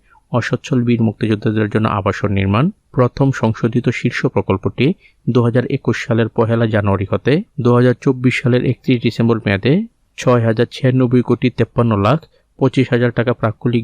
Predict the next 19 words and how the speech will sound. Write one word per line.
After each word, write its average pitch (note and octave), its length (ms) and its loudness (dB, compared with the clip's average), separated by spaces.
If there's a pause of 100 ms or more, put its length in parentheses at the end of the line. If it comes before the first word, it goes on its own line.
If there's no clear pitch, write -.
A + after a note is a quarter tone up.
ব্যয়ে A#2 220 2
বাস্তবায়নাধীন। G2+ 760 0 (420)
এ C#3 120 2
প্রকল্পের C3+ 540 2
মাধ্যমে B2 440 2
সারা A2 280 0
দেশে A2 220 -2
তিরিশ A2 320 -2
হাজার G2+ 240 -2
বীর G2+ 200 -2
মুক্তিযোদ্ধা G2 580 -4 (440)
বা B2 120 2
মুক্তিযোদ্ধা B2 480 0
পরিবারকে A2 500 0
আবাসন G#2 340 0
সুবিধা G2+ 360 -2
প্রদানের G2 420 0
কার্যক্রম G2+ 500 -2
চলমান। F#2+ 440 -2